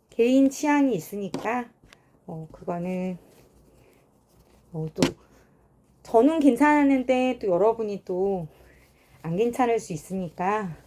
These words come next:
어, 또 그거는 개인들한테 맡기기로 해요. 이제 그만 떠도 될 것 같아요. 이제 이 정-, 저는 이제 이 정도에서 마무리 짓고요. 저는 이 정도 높이까지 한 다음에 이제 마무리는,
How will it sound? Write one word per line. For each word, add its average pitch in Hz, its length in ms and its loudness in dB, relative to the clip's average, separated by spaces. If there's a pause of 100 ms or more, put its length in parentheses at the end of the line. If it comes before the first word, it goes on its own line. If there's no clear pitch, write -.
(680)
어, 165 360 -8 (800)
또 - 220 -4 (920)
그거는 180 600 -4
개인들한테 202 580 0
맡기기로 190 560 -6
해요. 202 400 -2 (320)
이제 208 160 -8
그만 294 320 2
떠도 226 240 -2
될 170 180 -4
것 185 120 -2
같아요. 165 480 -6 (220)
이제 220 100 -12
이 175 100 -8
정-, 202 240 -4
저는 190 280 -2
이제 180 180 0
이 180 100 0
정도에서 208 600 2
마무리 175 420 -2
짓고요. 208 560 -2 (720)
저는 202 180 -4
이 190 100 -2
정도 240 220 2
높이까지 196 560 0
한 226 180 -2
다음에 233 720 4 (400)
이제 196 140 -6
마무리는, 247 960 4